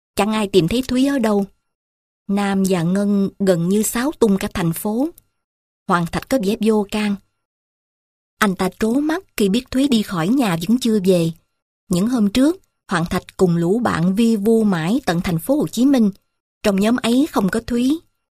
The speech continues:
Nam chở Ngân vào hết các quán xá tầm cỡ của thành phố, hy vọng gặp Thúy, dù biết trước đó chỉ là hy vọng mỏng manh. Anh Thuyên về tìm cả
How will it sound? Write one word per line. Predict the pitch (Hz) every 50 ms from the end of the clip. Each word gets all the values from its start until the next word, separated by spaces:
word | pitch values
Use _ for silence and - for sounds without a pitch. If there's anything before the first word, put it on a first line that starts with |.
| _ _ _ _ _ _
Nam | - 196 202 196 190 190 180 180
chở | 175 - 180 165 170
Ngân | 202 247 254 226 202 196 196 185
vào | 190 170 160 160
hết | 180 247 320 - -
các | - 269 285 -
quán | - 220 233 247 294 339
xá | - - 254 247 285 330 -
tầm | 226 185 170 165
cỡ | 165 165 156
của | 175 - 262
thành | 262 - 180 165
phố, | 165 - 214 208 226 254 302 359 _ _ _ _
hy | - 247 240 220 185
vọng | 190 160 156 175 180
gặp | 175 170 - -
Thúy, | - 226 240 254 277 330 359 _ _ _ _ _ _ _ _ _
dù | - 202 185 170
biết | 175 214 262 302 - -
trước | 277 294 320 -
đó | - 214 226 233 269 302
chỉ | - 233
là | 233 220 165
hy | 170 214 220 190 180
vọng | 180 160 165 175
mỏng | 170 143 160 208 254 269
manh. | 247 220 208 196 - _ _ _ _ _ _ _ _ _ _ _ _ _ _
Anh | - 202 196 190
Thuyên | 190 214 208 202 190 190 190
về | 175 180 175 165 160
tìm | 156 - 175 165 160
cả | 156 - 165